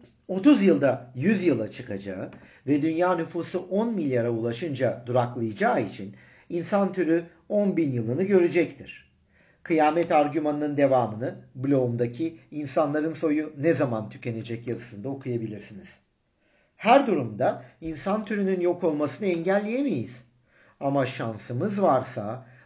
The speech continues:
başka bir canlıya evrim geçirerek veya teknolojiyi kullanıp akıllı tasarımla başka bir türe dönüşerek varlığımızı sürdürebiliriz. İnsan türünün geçmişini blogumdaki Gerçek Adem,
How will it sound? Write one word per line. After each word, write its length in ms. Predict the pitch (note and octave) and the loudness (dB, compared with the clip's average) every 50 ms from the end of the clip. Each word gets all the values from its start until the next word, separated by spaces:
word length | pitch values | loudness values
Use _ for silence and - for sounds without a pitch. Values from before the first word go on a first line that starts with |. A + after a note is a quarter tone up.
| _ - | _ -2
başka 420 | B2 B2 A#2+ - - - A#3+ A#3+ | -2 -2 -2 -2 -2 -2 -2 0
bir 180 | A#3 G3+ D3+ C3 | 0 -2 -4 -2
canlıya 720 | A#2+ D3+ C#3 C3 B2+ B2+ C3+ C#3 D#3+ E3 C#3+ G#2 - - - - | 0 0 0 0 0 -2 -2 2 2 2 2 2 -2 -8 -8 -6
evrim 400 | C3 B2 A2+ A2 A2 G#2 G2+ G2+ | -4 -4 -4 -4 -6 -10 -10 -10
geçirerek 640 | A2 G#2+ G2 - C#3 D3 D#3+ D#3+ F3 E3+ E3+ - _ _ _ _ _ - | -10 -10 -10 -8 -4 -2 0 0 0 -2 -4 -10 _ _ _ _ _ 0
veya 340 | F3 B3 C#4 C4+ B3 A3+ - | 4 4 6 6 4 2 -2
teknolojiyi 720 | - G3+ G3+ - G#3+ G3 F#3+ F#3 F3+ F3+ F#3+ G3 F#3+ F#3+ | -4 -6 -6 -4 -2 2 2 2 2 2 0 -2 -2 -2
kullanıp 460 | - F#3 E3+ E3+ E3+ F3 F#3 F#3 - - - - - _ _ - | -4 -2 0 0 2 0 0 -4 -6 -14 -20 -20 -20 _ _ -8
akıllı 420 | D3+ - - - F3+ F#3 G3+ G3 | -8 -6 -4 -4 -2 -2 -2 0
tasarımla 680 | G3 F3 - - F#3 E3+ E3+ F3+ F3+ F3 F3 D3+ - - - - - _ | -2 -2 0 2 2 4 4 2 4 4 4 4 2 0 -6 -18 -20 _
başka 480 | A#2 A#2+ B2+ A#2+ A#2+ - - - B3 A#3+ | -2 0 0 0 -2 -4 0 0 0 0
bir 220 | - G#3+ F#3+ - | 0 -4 -8 -8
türe 380 | - - E3 G3 G#3+ F3 - - - - A2+ | -8 -2 0 2 2 0 0 -4 -10 -8 -6
dönüşerek 560 | B2 A#2+ G#2+ G#2+ - - C3 G#2 G2+ G2 - - - _ _ _ _ - | -4 -4 -4 -6 -6 -4 -4 -4 -4 -6 -10 -14 -20 _ _ _ _ 2
varlığımızı 720 | C#3 D3+ C#3+ C3+ B2+ B2+ A#2+ A2 A#2 A#2 A#2+ A#2+ A2+ F#2+ | 4 4 4 4 2 -2 -2 -2 -4 -4 -4 -6 -8 -8
sürdürebiliriz. 840 | - - B2+ A2 G2 A#2 A2 G#2+ G2 G2 G2+ G2 G2 F#2+ F#2+ G2 - - _ _ - - _ _ - | -8 -8 -8 -6 -4 -6 -6 -6 -6 -8 -8 -8 -8 -8 -10 -12 -16 -20 _ _ -20 -20 _ _ -12
İnsan 360 | E3 E3+ E3+ A#3+ B3 C4 B3 | -12 -8 -6 -4 -4 -4 -4
türünün 340 | C4 B3 A#3+ A3 G#3+ G#3+ G3 | -4 -4 -4 -4 -4 -2 -2
geçmişini 680 | F#3+ E3 - - C#3 B2+ - - C3 C#3+ F#3 G3 - - - _ _ - | -2 -2 -4 -6 -10 -12 -10 -8 -6 -6 -6 -6 -10 -16 -20 _ _ -4
blogumdaki 640 | C#3 D#3 F3 F3+ F3+ F3 F3+ F#3 F#3+ F#3+ - G#3+ D#3 | 0 2 2 2 2 2 0 -2 -2 -4 -4 -6 -2
Gerçek 440 | C3+ D3 C#3+ C#3 - - G#3+ G3+ - | 0 0 0 0 -2 -6 -6 -2 0
Adem, 520 | D#3+ C3+ A#2 A2 G2+ A2 G#2 A2+ D3+ F3+ | 0 0 0 0 -4 -6 -8 -8 -10 -14